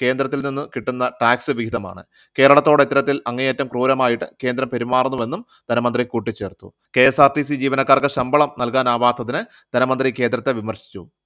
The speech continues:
എണ്ണ വിലക്കയറ്റം, കേന്ദ്ര നയം, നികുതി വിഹിതം സംസ്ഥാനത്തിന് ലഭിക്കാത്ത അവസ്ഥ, ഇവ പരാമർശിച്ചാണ് ധനമന്ത്രി ഇത്തരത്തിൽ അഭിപ്രായപ്പെട്ടത്. ജീവനക്കാർക്ക് ശമ്പളം നൽകുന്നതിന് സംസ്ഥാന സർക്കാർ സഹായം നൽകുമെന്നും കെ എൻ ബാലഗോപാൽ കൂട്ടിച്ചേർത്തു. കേന്ദ്രത്തിൽ നിന്ന് മുൻപ് സംസ്ഥാനത്തിന് ലഭിച്ചിരുന്ന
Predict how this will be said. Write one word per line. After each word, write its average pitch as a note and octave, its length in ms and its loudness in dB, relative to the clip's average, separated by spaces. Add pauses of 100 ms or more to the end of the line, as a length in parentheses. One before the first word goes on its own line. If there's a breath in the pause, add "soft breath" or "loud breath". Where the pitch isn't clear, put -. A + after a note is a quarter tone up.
(100)
എണ്ണ C3 200 2
വിലക്കയറ്റം, C3+ 560 2 (140)
കേന്ദ്ര C3+ 360 0
നയം, B2+ 220 -2 (100)
നികുതി B2+ 260 -4
വിഹിതം C3 320 -4 (160)
സംസ്ഥാനത്തിന് C3 640 -2
ലഭിക്കാത്ത B2 480 0
അവസ്ഥ, A2+ 260 -4 (460 soft breath)
ഇവ C3 160 2
പരാമർശിച്ചാണ് C3 720 2
ധനമന്ത്രി A#2+ 420 -4
ഇത്തരത്തിൽ A#2+ 340 -4 (120)
അഭിപ്രായപ്പെട്ടത്. G#2+ 560 -6 (220)
ജീവനക്കാർക്ക് D3+ 520 2
ശമ്പളം D3 300 0
നൽകുന്നതിന് C3 400 -4
സംസ്ഥാന D3 460 -2
സർക്കാർ C#3 360 -2
സഹായം C3 440 -4
നൽകുമെന്നും B2 420 -6 (340)
കെ B2+ 140 -2
എൻ B2+ 120 -8
ബാലഗോപാൽ A#2+ 480 2 (100)
കൂട്ടിച്ചേർത്തു. G#2 520 -12 (360)
കേന്ദ്രത്തിൽ C#3+ 420 0
നിന്ന് D3 240 -4
മുൻപ് C#3+ 260 0 (160)
സംസ്ഥാനത്തിന് C3+ 520 -2
ലഭിച്ചിരുന്ന B2 420 -4